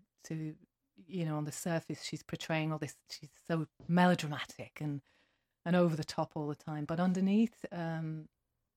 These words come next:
you know, she's a woman, um, and she's, she's madly in love, and it, it's like finding that, it's, it's just fascinating, the whole process, um, and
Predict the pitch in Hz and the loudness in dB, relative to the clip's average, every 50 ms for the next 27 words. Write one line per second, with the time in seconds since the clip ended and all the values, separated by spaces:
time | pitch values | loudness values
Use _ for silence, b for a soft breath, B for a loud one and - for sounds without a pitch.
0 | _ _ _ _ _ _ _ - 190 175 160 151 - - - 170 - 160 156 185 | _ _ _ _ _ _ _ -4 -2 -2 -2 -4 -4 -4 -4 -4 -2 -2 0 4
1 | 208 208 165 151 151 151 160 175 - - _ _ _ _ 175 165 165 165 165 160 | 4 4 4 2 -2 -4 -6 -6 -10 -14 _ _ _ _ -4 -2 -2 -2 -2 -2
2 | 160 156 147 - - - - - _ _ _ _ _ _ _ _ 185 185 180 - | -4 -6 -8 -10 -14 -20 -20 -20 _ _ _ _ _ _ _ _ 0 0 0 2
3 | - 208 196 - - - _ _ _ - - _ - _ 196 180 - - 196 170 | 0 0 -2 -2 -4 -14 _ _ _ -20 -20 _ -8 _ -4 -4 -2 -4 -4 0
4 | - 170 170 165 170 165 - 170 165 165 165 165 165 170 202 - - - - - | 0 2 2 2 2 0 0 -2 -2 0 -2 -2 -2 -4 -4 -8 -10 -20 -20 -14
5 | - 220 175 175 175 170 170 170 - - - _ _ _ _ _ _ _ _ _ | -6 -2 0 0 0 0 0 -2 -4 -8 -16 _ _ _ _ _ _ _ _ _
6 | _ _ _ _ _ _ _ _ _ 262 208 - - - - 202 - 214 208 202 | _ _ _ _ _ _ _ _ _ -6 -6 -6 -8 -10 -14 -4 -2 0 0 0
7 | - 214 196 - - - - 190 185 185 190 180 180 180 180 175 180 185 - - | 0 0 0 0 0 -2 -2 0 2 2 2 2 2 0 0 0 0 -2 -4 -8
8 | _ _ 180 - - _ - 190 - - - 240 - - 220 196 - - - 165 | _ _ -14 -14 -12 _ -6 -4 -4 -2 -4 -4 0 2 2 2 2 0 -4 -4
9 | 156 156 156 - - 156 156 - - - 185 180 165 - 196 - - - 170 160 | -4 -4 -6 -6 -8 -10 -10 -10 -12 -8 -6 -6 -4 -4 -4 -6 -4 -6 -6 -6
10 | 156 - - 156 151 - - - _ _ _ _ _ - 160 151 151 151 147 147 | -6 -6 -8 -8 -8 -10 -12 -20 _ _ _ _ _ -10 -8 -8 -8 -10 -14 -16
11 | - _ _ - 170 160 156 156 156 | -18 _ _ -8 -6 -4 -4 -6 -8